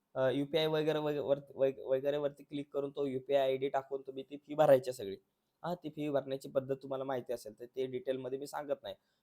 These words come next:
पण यूपीआय आयडी वगैरे सगळ्या गोष्टी टाकून व्यवस्थित ती फी भरायची आहे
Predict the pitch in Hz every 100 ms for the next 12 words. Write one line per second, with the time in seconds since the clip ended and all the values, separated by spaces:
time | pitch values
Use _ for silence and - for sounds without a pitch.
0 | - 123 123 127 143 139 131 123 113 123
1 | 127 120 123 131 127 127 123 120 135 -
2 | 113 123 123 120 120 - 127 131 131 127
3 | 120 117 117 123 117 156